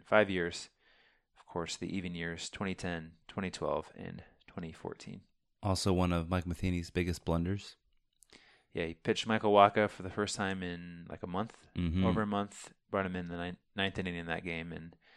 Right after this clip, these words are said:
Speaker 1: he proceeded to give up three runs. Uh, I thought this would be good because, uh, it's a cool moment at A T and T, but also it's good to, uh, uh, just get the Cardinals back on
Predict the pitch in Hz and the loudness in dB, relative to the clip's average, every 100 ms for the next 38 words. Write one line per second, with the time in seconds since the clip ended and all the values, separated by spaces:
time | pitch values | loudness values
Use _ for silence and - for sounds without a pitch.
0 | - - _ _ _ - 95 90 - - | -20 -20 _ _ _ -10 -8 -8 -8 -6
1 | 92 90 95 95 98 - 104 107 117 107 | -6 -4 -4 -4 -4 -4 -4 -2 -4 -8
2 | - _ _ _ _ _ _ _ - - | -16 _ _ _ _ _ _ _ -20 -20
3 | - - _ _ - 92 78 - - 127 | -20 -20 _ _ -10 -6 -6 -8 6 8
4 | 123 120 120 107 117 110 104 - 98 95 | 8 6 4 8 10 8 6 4 6 6
5 | 90 - - - 85 - - - - - | 2 -6 -10 -12 -10 -10 -12 -14 -12 8
6 | 139 123 117 113 87 104 107 107 113 101 | 10 12 10 10 8 8 6 2 2 2
7 | 113 101 87 85 - 85 80 85 - _ | 4 6 8 6 6 2 2 -2 -10 _
8 | - 95 - 87 85 85 85 82 80 90 | -12 -10 -4 -2 -2 -6 -4 -4 -4 -8
9 | - _ _ _ - 90 - 98 - - | -14 _ _ _ -14 -14 -12 -16 -20 -20
10 | - - - 101 90 - 87 82 92 - | -20 -14 -6 -4 -4 -2 -2 -2 -8 -14
11 | - _ _ _ - 85 - 85 95 | -18 _ _ _ 0 2 2 -6 -8